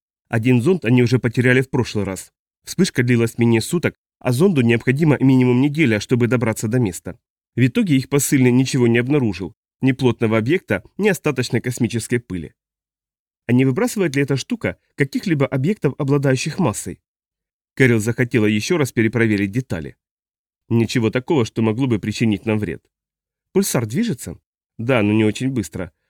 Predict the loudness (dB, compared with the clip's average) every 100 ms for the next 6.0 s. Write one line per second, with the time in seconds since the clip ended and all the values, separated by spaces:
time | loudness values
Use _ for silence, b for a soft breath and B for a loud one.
0 | _ -6 0 2 2 0 -6 -2 0 0
1 | 0 -2 -2 0 0 -2 -2 -4 -2 -2
2 | 0 -2 -2 -6 -6 -10 _ _ -2 0
3 | -2 -4 -4 -2 -4 -4 -8 -10 -14 _
4 | _ _ -2 0 -2 -2 -4 -4 -4 -4
5 | -6 -2 -2 -2 -2 0 2 2 0 -2